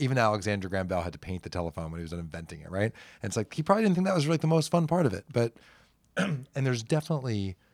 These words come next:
there are definitely parts to every job that are like that. But when I, I don't know that there was a moment where I said, "I want to be a, you know, a b-, build software and not to be a musician." I also always did both. So I, when I started doing that,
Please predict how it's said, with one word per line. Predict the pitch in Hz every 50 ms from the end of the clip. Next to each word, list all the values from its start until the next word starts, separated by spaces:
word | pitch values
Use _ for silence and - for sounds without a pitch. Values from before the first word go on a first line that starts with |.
| _ _ -
there | 139
are |
definitely | 120 151 139 151 127 101
parts | - - - 120 120 113 - -
to | - -
every | 101 98 101
job | 87 82 87 80 82 95
that | 104 110
are |
like | 113 117 110
that. | - 127 123
But | - - -
when | 117 104
I, | 104 104 107 110 107 101 _ _ _ - - - _ _ -
I | 117
don't | 147 175 165
know | 185 180
that | 160
there | 131 120
was | 110 104
a | 101
moment | 95 98 104 113 123 120 113
where | 107 98
I | 95
said, | 92 - 107 101
"I | 98
want | 92 92 92 95 104 110 110 -
to | - 104
be | 92 98 90 90 87 87 90 90 _ _ _ _ _ _ _ _ _ _ _ _ _ _ _ _ - -
a, | - 101 92 90 87 87 85 87 90 - _ - 160
you | 156 147
know, | 95 90 87 - -
a | 101 90
b-, | 85 107 95 90 123 - - 117
build | 98 104 101 104 104 95
software | - - 98 98 - - 117 113
and | 107 101 90 87 85 87
not | 87 78 95 - - -
to | - - - 107
be | 104 107
a | 95
musician." | 92 92 87 95 90 - - 135 135 - _ _ _ _ -
I | - 120
also | 127 147 156 - 175 156 120 113 - _ -
always | 107 104 107 107 104 98 87
did | 87 92 90 78
both. | 76 87 92 101 - - _ -
So | - - 123 110
I, | 101 101 98 98
when | 98 104 104 101
I | 98
started | 95 - - 123 120 117
doing | 113 107 101 95 95
that, | 92 92 90 90 92